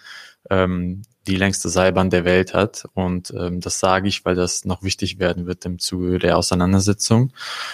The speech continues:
Und, ähm, ich als jemand, der natürlich aus Armenien kommt, aber auch, äh, politisch interessiert ist, verfolge natürlich tagtäglich die Situation und allgemein kann man sagen, man erwartet immer einen Angriff.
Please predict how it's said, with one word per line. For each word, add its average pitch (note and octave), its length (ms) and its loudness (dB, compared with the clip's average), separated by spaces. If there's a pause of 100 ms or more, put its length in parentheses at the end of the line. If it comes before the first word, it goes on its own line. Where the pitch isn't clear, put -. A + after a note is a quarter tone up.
(180)
Und, G#2 560 4
ähm, G#2 460 4 (800)
ich C3 180 4
als A2 320 0
jemand, B2 540 2
der A2 160 6
natürlich G#2+ 360 -6
aus G2 140 -8
Armenien A2+ 420 2
kommt, A2 360 0
aber F#2 240 4
auch, F#2+ 260 0
äh, F#2+ 180 -2
politisch G2 440 -4
interessiert G#2 440 -2
ist, - 120 -6
verfolge G#2 420 2
natürlich F#2+ 460 -2
tagtäglich G2+ 580 -2
die G#2+ 120 -10
Situation G#2+ 800 2
und F#2 280 -4
allgemein F#2+ 540 2
kann G2+ 160 -6
man F#2+ 160 0
sagen, F#2+ 440 0 (520)
man F#2+ 120 -6
erwartet F#2 500 0
immer A#2 280 2
einen G#2+ 240 2
Angriff. A#2 560 -2